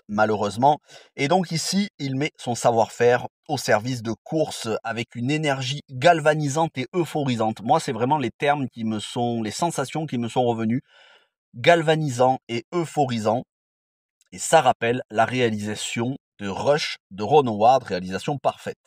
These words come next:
Les plans aériens par drone au plus près de la piste, les collisions assez impressionnantes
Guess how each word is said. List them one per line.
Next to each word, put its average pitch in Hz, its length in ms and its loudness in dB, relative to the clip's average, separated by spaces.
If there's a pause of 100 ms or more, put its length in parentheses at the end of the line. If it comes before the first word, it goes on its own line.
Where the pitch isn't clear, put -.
(480)
Les 120 140 -4
plans 147 360 4
aériens 139 480 2
par 113 240 0
drone 120 360 2
au 127 120 -8
plus 160 240 -6
près 135 180 -4
de 117 80 -4
la 110 100 4
piste, - 520 -12
les 131 260 -2 (160)
collisions 139 720 -2 (100)
assez 139 360 -2
impressionnantes 135 680 2